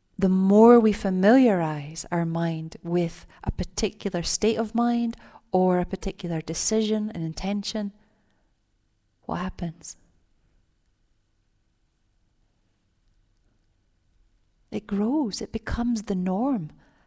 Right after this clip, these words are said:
The more we give that attention and stop giving attention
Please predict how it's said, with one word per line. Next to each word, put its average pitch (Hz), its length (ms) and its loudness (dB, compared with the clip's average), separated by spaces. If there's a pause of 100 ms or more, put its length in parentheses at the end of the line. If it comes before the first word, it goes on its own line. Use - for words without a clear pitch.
(140)
The 208 60 -2
more 208 240 6
we 233 100 2
give 208 300 0
that 190 280 0
attention 170 720 -4 (480)
and 202 140 -4
stop - 300 2
giving 208 260 4
attention 208 680 -2